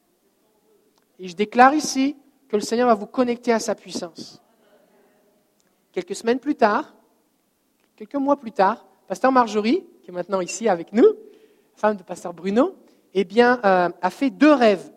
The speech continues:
deux fois le même rêve. Et là, elle m'a, elle a attendu un vent parce qu'elle n'osait pas me le partager, mais finalement, elle me l'a partagé. Et dans ce rêve,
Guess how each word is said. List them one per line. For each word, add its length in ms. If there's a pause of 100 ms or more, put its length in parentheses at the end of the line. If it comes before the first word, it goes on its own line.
(120)
deux 200
fois 300
le 80
même 180
rêve. 320 (1040)
Et 60
là, 120
elle 100
m'a, 440 (560)
elle 140
a 40
attendu 340
un 120
vent 160
parce 180
qu'elle 300
n'osait 180
pas 140
me 80
le 60
partager, 360
mais 80
finalement, 280
elle 80
me 40
l'a 120
partagé. 520 (1400)
Et 60
dans 180
ce 180
rêve, 440